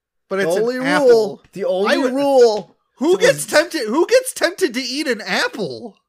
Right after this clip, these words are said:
Speaker 2: It must have been a good, the snake tempted him to eat it. They, the
Speaker 1: But
Speaker 2: snake told him it was a great apple. We'll get to that later when we have Bible stories.
Speaker 1: Okay.
Speaker 2: Um, and so now we get It's Whacking Day.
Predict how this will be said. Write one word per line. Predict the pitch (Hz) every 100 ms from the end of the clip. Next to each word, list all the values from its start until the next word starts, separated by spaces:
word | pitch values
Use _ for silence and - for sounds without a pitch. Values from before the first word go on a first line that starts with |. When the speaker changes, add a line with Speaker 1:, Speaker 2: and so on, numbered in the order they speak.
| _
Speaker 2:
It | 165
must | 156 156
have |
been | 185
a | 156
good, | 151 151 -
the | 214
snake | 226 247 339 415
tempted | - 339 359 359
him | 330
to | 339
eat | 381 453 466
it. | - - _ _ _ _ _
They, | - 240
the | 233 240
Speaker 1:
But | 269 220
Speaker 2:
snake | 262 262
told | - 370 359
him | 262
it | 240
was | 254 240
a |
great | 190 147 190 240 294
apple. | 294 381 277 147
We'll | 165 285
get | 269
to | 233
that | 226 190
later | 185 175
when | 156 156
we | 160
have | 156 147
Bible | 147 143 131
stories. | - - - - - _ _
Speaker 1:
Okay. | 131 131 - 110 262 _ _ _ _
Speaker 2:
Um, | 165 170 170 165 160 156 156
and | 175 156
so | 196
now | 190 208
we | 240
get | 160 208 202
It's | 185 196
Whacking | 170 147 147 156 151
Day. | 147 147 143 143 131